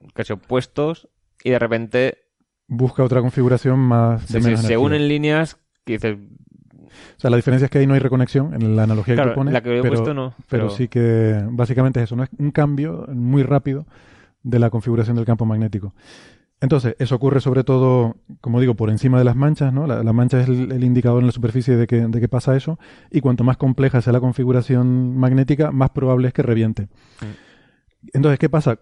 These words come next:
Speaker 2: Nos suelen decir, sobre todo en las noticias, que las peligrosas son cuando están en el centro del disco.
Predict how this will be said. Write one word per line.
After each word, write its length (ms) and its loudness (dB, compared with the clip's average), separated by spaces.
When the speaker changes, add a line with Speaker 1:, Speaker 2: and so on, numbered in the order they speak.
Speaker 2:
Nos 420 0
suelen 200 2
decir, 220 2
sobre 160 -4
todo 100 -4
en 40 2
las 100 4
noticias, 340 0
que 80 -4
las 120 -2
peligrosas 400 -4
son 120 -2
cuando 160 0
están 160 0
en 60 2
el 80 2
centro 320 0
del 100 -2
disco. 300 -6